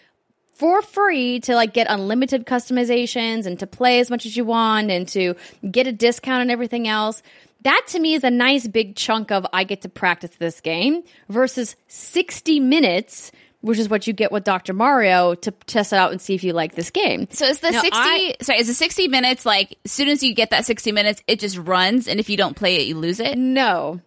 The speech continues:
Speaker 1: So
Speaker 2: Okay.
Speaker 1: it, like, so it ticks off your time. So
Speaker 2: Okay.
Speaker 1: it's not like a, a countdown timer where once you've started it, you have s-,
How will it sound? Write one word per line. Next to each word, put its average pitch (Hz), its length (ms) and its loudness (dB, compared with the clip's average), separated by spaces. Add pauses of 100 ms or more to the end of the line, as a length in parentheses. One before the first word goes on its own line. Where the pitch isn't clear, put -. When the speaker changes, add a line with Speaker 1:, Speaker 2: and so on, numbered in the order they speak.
Speaker 1:
So 247 220 0
Speaker 2:
Okay. 247 100 2
Speaker 1:
it, 233 160 -4
like, 240 220 -2 (120)
so 254 160 0
it 247 160 -2
ticks - 320 -4
off 226 300 2
your 190 100 2
time. 139 440 -6
So - 120 0
Speaker 2:
Okay. 208 140 2
Speaker 1:
it's 247 80 4
not 247 80 0
like 247 120 0
a, 202 220 2
a 208 80 0
countdown 220 640 -2
timer 240 380 -2
where 190 120 0
once 185 280 -2
you've 185 160 -6
started 180 420 0
it, 185 160 2
you 180 140 -2
have 170 180 0
s-, - 160 -12